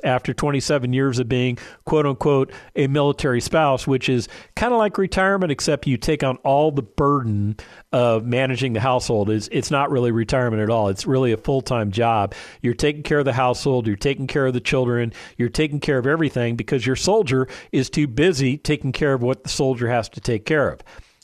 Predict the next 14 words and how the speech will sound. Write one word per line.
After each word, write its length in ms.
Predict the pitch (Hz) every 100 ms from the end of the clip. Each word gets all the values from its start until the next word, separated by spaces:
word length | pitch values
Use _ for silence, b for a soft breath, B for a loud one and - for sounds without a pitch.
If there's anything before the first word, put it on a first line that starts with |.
| -
So 360 | - 151 95 B B B B
what 160 | 165
am 80 | 175
I 100 | 156
getting 320 | 139 147 117
at? 180 | 87 76 _ _ _ _
What 220 | 117 170
I'm 100 | 180
getting 340 | 127 170 196 135
at 360 | 113 117 - -
is 320 | 131 131 120 - -
an, 200 | 127 147
in 260 | 165 175 170
my 300 | 156 139